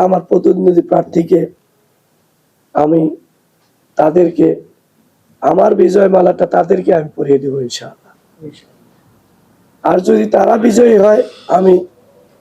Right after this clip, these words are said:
এ ব্যাপারেও প্রস্তুত আছি যে আমি নিজেই তাদের গলায় মালা পরিয়ে দেওয়ার মতো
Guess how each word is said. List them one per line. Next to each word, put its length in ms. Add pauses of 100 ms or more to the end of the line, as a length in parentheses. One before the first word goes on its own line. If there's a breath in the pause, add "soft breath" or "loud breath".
এ 180
ব্যাপারেও 420
প্রস্তুত 360 (120)
আছি 200 (460)
যে 40 (100)
আমি 120 (120)
নিজেই 320 (480)
তাদের 300
গলায় 340
মালা 200 (680)
পরিয়ে 280
দেওয়ার 260 (340)
মতো 220